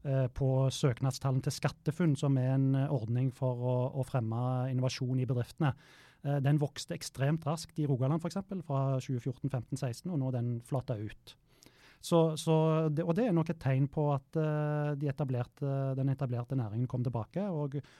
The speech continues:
og da blir det litt mindre aktivitet i, i, i andre næringer. Dette er jo et, eh, tenker jeg, eh, et, et, det er et veldig stort dilemma, dette her, eh, for, eh, for Norge som land, hvordan vi håndterer denne omstillingen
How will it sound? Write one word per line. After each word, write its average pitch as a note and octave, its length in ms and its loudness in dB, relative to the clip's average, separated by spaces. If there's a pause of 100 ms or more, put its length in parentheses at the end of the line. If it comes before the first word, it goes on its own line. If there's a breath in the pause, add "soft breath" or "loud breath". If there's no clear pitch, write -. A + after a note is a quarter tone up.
(140 loud breath)
og D3+ 80 -4
da D3 80 0
blir B2+ 220 0
det C3 120 -2
litt A#2+ 200 -4
mindre A#2 280 -2
aktivitet A2+ 520 -8
i, B2+ 60 -4
i, B2 640 -6
i B2 40 -4
andre G2+ 220 -8
næringer. G#2+ 340 -8 (460 soft breath)
Dette C#3 240 -6
er D3 100 2
jo D#3+ 140 0
et, D#3+ 240 -4
eh, D3 540 0
tenker D3 400 0
jeg, D3+ 60 -2
eh, D3+ 240 2 (760 loud breath)
et, C#3+ 760 -2
et, - 320 -12 (200)
det D3 60 -4
er C#3+ 80 0
et C#3 160 -4
veldig D3+ 260 2
stort D#3 180 -2
dilemma, E3 300 2
dette D3+ 220 0
her, B2+ 140 0 (120)
eh, D3 300 2
for, C3+ 340 0
eh, C3+ 360 4
for C#3+ 180 2
Norge C3+ 460 2
som C#3+ 180 0
land, D#3+ 400 2 (240)
hvordan C#3+ 420 2
vi C#3 140 4 (180)
håndterer C3 680 -2
denne B2 240 0
omstillingen B2+ 880 0